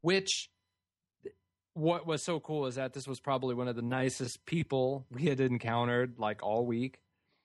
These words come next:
You know, we did some stupid stuff. We both pulled, like, two overpowered guys at the wrong time. We all died. It was a horrible and heinous wipe. <laughs> Coolest person ever, just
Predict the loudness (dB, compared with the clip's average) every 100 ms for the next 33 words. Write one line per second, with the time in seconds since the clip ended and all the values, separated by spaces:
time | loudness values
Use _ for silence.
0 | _ _ _ _ _ -20 -18 -4 2 2
1 | 2 -2 -4 -2 -2 -2 -2 0 0 0
2 | -2 0 0 2 0 0 -2 -2 -2 0
3 | -2 -2 0 2 2 2 2 2 2 2
4 | 2 2 2 2 0 -4 -2 0 2 0
5 | -2 -2 0 2 2 2 0 0 2 0
6 | 0 -2 0 2 2 2 0 -4 -4 -4
7 | -4 -6 -4 -2 -4 -8 -10 -8 -10 -12
8 | -20 -20 -2 2 4 2 0 0 2 0
9 | -2 -4 -6 _ _ _ _ -4 -2 -2
10 | -4 -4 -4 -8 -4 -2 -2